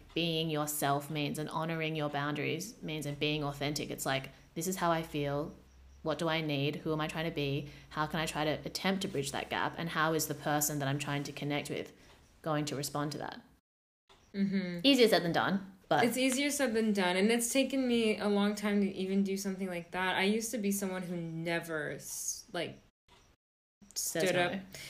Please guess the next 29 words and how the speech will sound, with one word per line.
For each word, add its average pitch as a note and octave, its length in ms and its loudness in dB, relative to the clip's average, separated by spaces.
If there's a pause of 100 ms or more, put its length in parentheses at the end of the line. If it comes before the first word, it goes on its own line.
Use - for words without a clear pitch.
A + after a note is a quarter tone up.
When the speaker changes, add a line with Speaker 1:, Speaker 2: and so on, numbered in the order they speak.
Speaker 2:
says C#4 300 6
no, C4 400 10
Speaker 1:
<laughs> A#3+ 120 8
Speaker 2:
never B3 160 4
stood C4 260 4
up A#3+ 140 4
for B3+ 100 -6
myself. G#3+ 800 4
Like, G3 320 4
I, G3+ 720 4
and G#3 340 4 (240)
it G#3+ 220 2
really, A3 420 4
like, G3+ 280 4
harmed F#3 440 0
me. G3 440 -8 (440)
And C#4 180 4
sometimes B3 800 2 (500)
it's B3 200 4
okay A#3 440 2
to A3+ 160 -2
express, G3 680 -2
like, F#3 260 -4 (160)
anger F3+ 440 0
in F3+ 180 -2
a F3 80 -2
way E3 400 -2
that's, E3 300 -6
like, C#3 380 -8